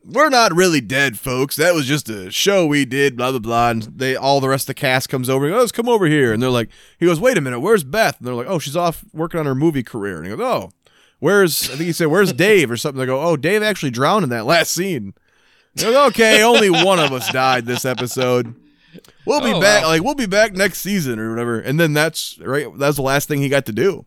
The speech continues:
Speaker 2: Wow.
Speaker 1: So, <laughs> yeah.
Speaker 2: Uh, yeah, an-, an-, another, uh, good episode, like, um,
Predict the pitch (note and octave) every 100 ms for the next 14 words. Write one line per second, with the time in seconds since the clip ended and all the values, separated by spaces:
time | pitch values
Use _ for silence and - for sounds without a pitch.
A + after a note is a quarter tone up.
0 | _ - - - _ _ F#2 G2 G2+ C3
1 | B2+ - - - - - F3 - _ _
2 | - - _ _ _ _ _ _ A2 D3
3 | A#2+ B2 B2 A#2+ A2+ G#2 _ _ _ D#3
4 | D3 _ _ E3 F3 E3 E3 F3 G3+ F#3
5 | F#3 G#3+ A3 G3 F3 C#3+ _ - C#3 E3
6 | F#3+ E3+ F3+ F#3 E3 D#3 D3+ D3 C#3+ C3